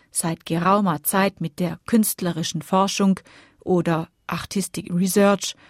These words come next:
um Studierende und Fördermittel.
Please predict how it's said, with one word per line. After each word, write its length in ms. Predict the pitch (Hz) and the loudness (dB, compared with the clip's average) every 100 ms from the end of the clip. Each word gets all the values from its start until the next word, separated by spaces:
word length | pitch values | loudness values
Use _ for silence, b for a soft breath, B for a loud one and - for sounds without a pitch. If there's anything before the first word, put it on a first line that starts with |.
| b b | b b
um 160 | - 175 | -2 0
Studierende 880 | - 175 147 170 180 185 185 190 190 | 0 -4 -2 2 2 4 4 4 0
und 300 | - 214 220 - | 2 2 2 -8
Fördermittel. 800 | - 226 214 202 180 175 175 160 | -2 2 4 4 4 2 0 -2